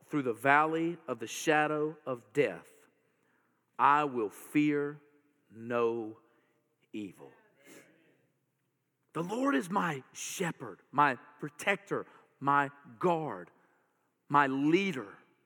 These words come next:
my supplier, my provider, the one who cares for me and knows me by name.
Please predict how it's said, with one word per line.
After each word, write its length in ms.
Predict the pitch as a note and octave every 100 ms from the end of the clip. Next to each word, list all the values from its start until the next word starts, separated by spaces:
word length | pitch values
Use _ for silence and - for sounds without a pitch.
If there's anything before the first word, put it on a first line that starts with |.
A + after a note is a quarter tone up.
| _ _ _ _ _ _ -
my 160 | E3
supplier, 880 | D#3 - D#3+ - F3+ F3+ F#3 D#3+ - -
my 180 | D3
provider, 760 | D3 E3+ D3 C3+ E3+ F#3 C#3 F#2+ - _ _ _ _ _
the 100 | -
one 240 | D3+ F3 F#3+
who 120 | F3+
cares 360 | - F#3+ G#3 F3+
for 140 | E3
me 140 | E3+
and 160 | E3 D#3
knows 300 | E3 F#3 C#3+
me 120 | D3+
by 200 | B2+ C3+
name. 440 | B2+ C#3+ C#3+ A2